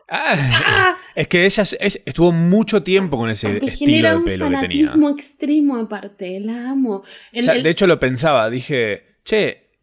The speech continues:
Speaker 1: lleva mucho tiempo con ese estilo de pelo, es raro que algo tan específico
Speaker 2: Sí.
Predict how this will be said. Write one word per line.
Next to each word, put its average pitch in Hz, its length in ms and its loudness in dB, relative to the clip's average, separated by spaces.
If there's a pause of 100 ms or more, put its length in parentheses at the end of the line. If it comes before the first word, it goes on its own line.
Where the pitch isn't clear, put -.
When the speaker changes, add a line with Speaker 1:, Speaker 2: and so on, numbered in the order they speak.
(240)
Speaker 1:
lleva 247 260 -4
mucho 226 300 -4
tiempo 208 240 -4
con 120 100 -2
ese 110 120 -6
estilo 110 300 -6
de 98 80 -6
pelo, 104 240 -6
es 110 60 -12
raro 135 300 -2
que 92 340 -12 (380)
algo 127 260 -2
tan 151 220 0
específico 135 720 -4
Speaker 2:
Sí. 214 380 -2